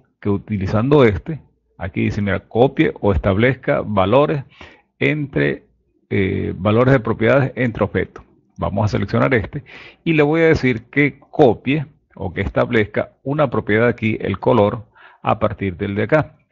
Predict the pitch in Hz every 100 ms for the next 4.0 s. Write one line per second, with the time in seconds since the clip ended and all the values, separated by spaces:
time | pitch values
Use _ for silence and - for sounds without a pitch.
0 | _ 98 92 98 95 98 - - - -
1 | - 123 143 139 127 - 120 - - 104
2 | 101 113 151 165 - - 110 98 - 151
3 | 170 165 165 - _ _ 120 123 147 -